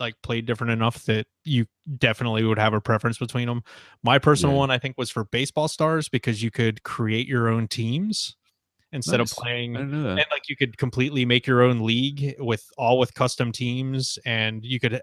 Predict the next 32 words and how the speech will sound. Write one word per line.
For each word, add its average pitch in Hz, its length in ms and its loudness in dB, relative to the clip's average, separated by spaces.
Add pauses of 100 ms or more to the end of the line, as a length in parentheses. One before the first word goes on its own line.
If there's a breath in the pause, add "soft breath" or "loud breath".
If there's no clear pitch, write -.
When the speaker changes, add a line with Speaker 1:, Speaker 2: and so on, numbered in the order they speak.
Speaker 1:
uh, 156 80 0
with 131 220 6
multiple 123 400 2
people. 170 440 -2 (440 loud breath)
So 120 460 8
a 120 100 2
friend 135 260 4
of 123 60 4
mine 117 180 4
and 110 120 2
I 110 120 2
did 107 240 -2
seasons 110 400 -2
of 107 120 -4
that 113 320 2
at 120 120 -2
his 117 200 -2
house 107 280 -2
'cause - 200 -4
he 113 140 2
owned 107 200 0
it, 104 160 -4 (180)
and, 110 400 -2
uh, 107 240 -4
we 117 140 0
would 110 200 -2
play, 107 560 -2 (540)
I 113 140 4
don't 104 140 0
know 98 120 -6
how 117 220 0
much. 104 480 -6